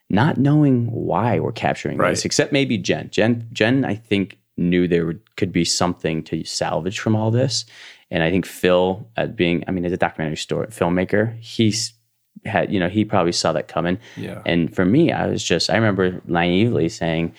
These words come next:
Speaker 1: "Well, we're capturing this because, you know, my hope is it never happens again, and I don't wanna have to remember
Speaker 2: Uh-huh.
Speaker 1: it through experience." Like, I wanna, I'd like to be able to
Speaker 2: For
Speaker 1: re-
Speaker 2: posterity, for yourself only.
Speaker 1: Yeah, you know, like, I don't need, I don't wanna have to get zapped again to remember this. And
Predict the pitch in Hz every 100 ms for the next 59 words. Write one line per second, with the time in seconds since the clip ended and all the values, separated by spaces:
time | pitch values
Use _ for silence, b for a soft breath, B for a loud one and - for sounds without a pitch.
0 | B B B 87 87 82 82 98 101 -
1 | 98 90 82 - - 85 - 87 82 -
2 | - - _ _ _ 92 76 78 80 85
3 | 85 92 78 80 82 78 78 80 82 -
4 | 80 - 85 87 110 - 85 78 - -
5 | 85 - 85 80 80 80 82 80 - 87
6 | 78 - - 76 71 - - - b b
7 | b b - 82 - 87 80 - 87 80
8 | - 80 80 78 76 - - 80 80 107
9 | 113 98 85 - 95 95 101 - 92 87
10 | - 104 - 107 95 101 117 123 - 110
11 | 85 80 82 82 90 95 82 82 85 -
12 | 85 87 85 87 - 92 - - - 90
13 | - - - - 87 123 - 87 - 87